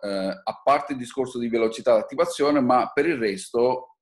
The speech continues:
dovevamo lavorare al contrario, dove lì si richiedeva magari più massa, in questo caso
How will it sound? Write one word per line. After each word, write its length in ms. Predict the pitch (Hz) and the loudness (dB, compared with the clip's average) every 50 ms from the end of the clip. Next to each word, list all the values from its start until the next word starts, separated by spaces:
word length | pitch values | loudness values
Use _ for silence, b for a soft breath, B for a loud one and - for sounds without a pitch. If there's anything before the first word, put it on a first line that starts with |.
| _ _ | _ _
dovevamo 760 | - 120 139 147 143 131 123 120 113 113 113 113 113 - - | -8 -2 0 2 2 4 4 2 2 2 2 0 -2 -2 -2
lavorare 460 | 117 120 127 131 127 113 104 104 101 | 0 0 2 2 2 2 2 2 0
al 180 | 104 107 - - | -2 -4 -6 -8
contrario, 800 | - 107 104 95 98 123 135 135 123 107 95 87 87 90 - _ | -12 -12 -12 -8 -4 0 2 2 2 2 0 -4 -6 -10 -14 _
dove 380 | _ 113 135 131 120 117 110 104 | _ -2 0 0 0 0 -2 -2
lì 540 | 110 123 143 139 120 101 87 - 95 95 - _ _ _ _ | -2 -2 -2 0 -2 -2 -4 -8 -12 -16 -18 _ _ _ _
si 220 | - - 113 110 110 | -16 -12 -12 -12 -10
richiedeva 540 | 113 120 117 120 110 104 123 131 127 117 | -10 -10 -8 -8 -6 -4 -2 -2 -2 -2
magari 440 | 110 107 104 104 123 113 104 104 - | -4 -4 -6 -4 -4 -4 -4 -4 -8
più 140 | - 180 175 | -10 -10 -6
massa, 500 | 156 127 107 98 95 - - - 113 - - | -4 -4 -4 -4 -6 -8 -10 -10 -10 -8 -6
in 140 | 139 135 135 | -6 -6 -4
questo 320 | 131 131 131 - 165 151 | -4 -6 -8 -8 -12 -10
caso 520 | - 123 104 95 95 92 - 113 117 113 | -6 -6 -6 -6 -6 -8 -8 -10 -10 -10